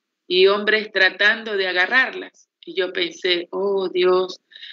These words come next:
tal vez en alguna parte hay un esposo y un bebecito, pero ellas simplemente estaban pensando que eso era divertirse sanamente.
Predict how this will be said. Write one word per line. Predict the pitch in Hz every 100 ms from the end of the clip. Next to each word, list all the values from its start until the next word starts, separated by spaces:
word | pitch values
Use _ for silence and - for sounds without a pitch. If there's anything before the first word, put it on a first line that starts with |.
| - - _ _ _
tal | 220 214
vez | 247 262
en | 294 262
alguna | 247 262 262 262
parte | 254 254 247
hay | 233 226
un | 233 226
esposo | 214 - 226 226 226 214
y | 208
un | 214 220 220
bebecito, | 208 196 196 196 214 208 - 180 -
pero | 196 185
ellas | 196 208 214 208
simplemente | 226 220 214 214 220 214 220
estaban | 208 - 202 208 202
pensando | 208 190 190 214 220 220 220 -
que | 160 185
eso | 196 208 190
era | 190 202 202
divertirse | 226 240 214 - 277 269 226
sanamente. | 196 185 175 165 165 160 - -